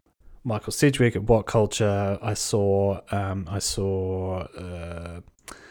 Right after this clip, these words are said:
uh, Brian Alvarez and M J F having some back and forth about Jay White, and, uh, it looks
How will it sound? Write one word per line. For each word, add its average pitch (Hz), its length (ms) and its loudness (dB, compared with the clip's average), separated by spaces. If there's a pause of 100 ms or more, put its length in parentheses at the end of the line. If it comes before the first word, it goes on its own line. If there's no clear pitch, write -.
(840)
uh, 95 120 -6 (100)
Brian 107 260 0
Alvarez 110 720 4
and 107 300 2
M 101 220 -2
J 101 180 2
F 101 140 0
having 101 300 -2
some 98 260 -4
back 101 260 -2
and 104 140 -4
forth 101 360 -2
about 98 460 -2
Jay 110 300 4
White, 113 500 0 (640)
and, 95 420 -6 (140)
uh, 95 240 -6 (1000)
it 135 240 0
looks 127 400 0